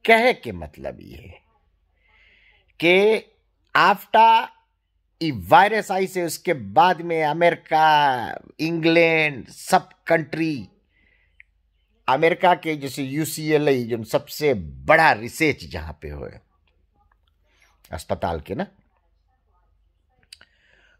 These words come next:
तो हुआ पे ये सब चीज जो साइंटिस्ट लोगों ने, वो लोग डिजाइन करी ने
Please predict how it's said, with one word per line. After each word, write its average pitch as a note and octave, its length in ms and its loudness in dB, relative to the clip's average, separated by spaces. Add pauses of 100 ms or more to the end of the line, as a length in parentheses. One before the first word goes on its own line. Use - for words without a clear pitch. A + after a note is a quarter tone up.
(120)
तो D3+ 80 -2
हुआ A3 360 0
पे G#3 500 -2 (1400)
ये E3 60 -2
सब F#3+ 280 -6
चीज F#3 180 -8
जो D3+ 200 -2
साइंटिस्ट F3+ 720 -4
लोगों D#3+ 200 -2
ने, E3 140 -6
वो D#3+ 60 -2
लोग A#2+ 440 -6
डिजाइन F#3+ 380 -4
करी C2 240 -16
ने G1+ 180 -20